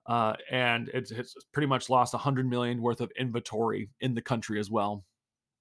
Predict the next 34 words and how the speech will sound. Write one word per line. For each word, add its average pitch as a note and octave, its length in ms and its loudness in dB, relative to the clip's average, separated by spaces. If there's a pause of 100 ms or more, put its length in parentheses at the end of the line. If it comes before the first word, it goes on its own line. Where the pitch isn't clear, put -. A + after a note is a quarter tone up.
(580)
So C#3 520 6 (880)
I'm F#3 160 8
curious B3+ 420 6
to B3 80 4
know C#3+ 340 4 (800)
how D#3 340 8
McDonald's C#3 760 4
shares B2 420 2
are B2 60 2
going A#2+ 280 0
to - 140 -2
react A#2 580 4
when A2+ 140 -4
they A2 80 -2
report A#2 400 0
earnings B2 500 2
next. - 480 -6 (1040)
Uh, B2 400 6
are B2 160 4
they A#2+ 100 0
gonna B2+ 140 0
be B2 140 0
taking C3+ 320 2
a C3 40 2
hit? B2+ 400 0 (640)
Is B2+ 240 4
the C3 100 -2
company C3+ 400 2
going B2+ 320 2
to C3+ 220 2
blame B2 640 0
if C3 160 0
they B2 120 4
have A#2 640 2